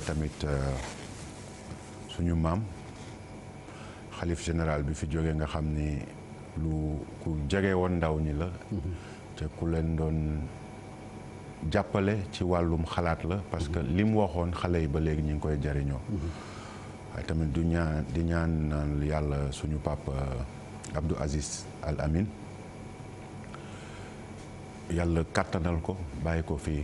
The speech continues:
Speaker 1: mu wér, ba liggéey bi mu door,
Speaker 2: Mhm.
Speaker 1: mu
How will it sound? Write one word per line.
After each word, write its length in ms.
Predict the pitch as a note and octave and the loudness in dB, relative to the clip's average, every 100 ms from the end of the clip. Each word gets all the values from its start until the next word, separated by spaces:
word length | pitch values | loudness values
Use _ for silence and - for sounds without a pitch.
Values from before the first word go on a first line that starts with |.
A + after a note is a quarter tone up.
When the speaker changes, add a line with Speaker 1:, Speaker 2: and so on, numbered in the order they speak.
| D#2 | 0
Speaker 1:
mu 160 | D#2+ D#2 | 0 2
wér, 140 | E2 - - - - - - - - - - - | 2 -2 -10 -12 -12 -12 -12 -12 -12 -12 -6 0
ba 260 | F2 F#2+ - - - - | 4 4 2 -4 -12 -2
liggéey 400 | F2 G2+ G2+ F#2 | 2 6 6 6
bi 140 | D2+ F#2+ | 6 4
mu 580 | F#2+ F#2 F2+ F2+ E2+ D#2 - - - - | 6 6 4 4 2 0 -2 -8 -8 0
door, 340 | - F#2+ F2+ F2 - | 4 6 6 4 4
Speaker 2:
Mhm. 200 | E3+ G#2+ | 6 6
Speaker 1:
mu 60 | C3+ | 4